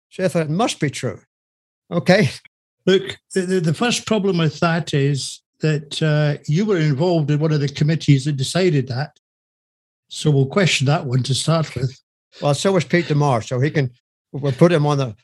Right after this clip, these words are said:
Speaker 1: put him on the block when he comes on.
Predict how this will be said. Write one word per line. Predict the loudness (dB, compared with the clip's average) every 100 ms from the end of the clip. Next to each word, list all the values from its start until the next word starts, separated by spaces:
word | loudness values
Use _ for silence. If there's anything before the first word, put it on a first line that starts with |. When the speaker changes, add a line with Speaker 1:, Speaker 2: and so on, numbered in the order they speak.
| _ _
Speaker 1:
put | -2
him | 0 2
on | 2
the | 0 0 -4 _ _ _ _ _ _ -12
block | -2 2 2 -2
when | -2
he | 0
comes | 0 -2 -4
on. | -8 -10